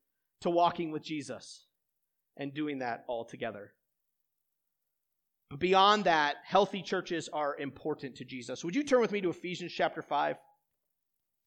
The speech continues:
Ephesians chapter five. There's a challenge in these verses to husbands, but then it kind of unpacks for us a little bit about how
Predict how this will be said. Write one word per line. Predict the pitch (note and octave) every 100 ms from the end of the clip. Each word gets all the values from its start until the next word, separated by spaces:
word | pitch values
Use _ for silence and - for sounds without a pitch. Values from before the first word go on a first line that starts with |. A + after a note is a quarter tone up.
| _ _ _
Ephesians | B2+ D3+ D3 D3+ -
chapter | D3+ - C#3+
five. | C3+ C3 C3+ _ _ _ _ _ _ _ _ _
There's | D3 D3
a | C#3+
challenge | - E3 F3 E3 D3+
in | D3+
these | C#3 C3+
verses | D#3 D#3 D3 C3+
to | -
husbands, | - F3+ F#3 - B2+ C#3+ - - _ _ _ _ _ _ _ _ _ _ _ -
but | C3
then | E3+ F3+
it | F3
kind | - E3
of | D#3 - _ -
unpacks | D#3+ D3+ E3 E3 -
for | - D3
us | -
a | D3+
little | C#3
bit | C#3
about | C3 C#3 -
how | C3+ B2+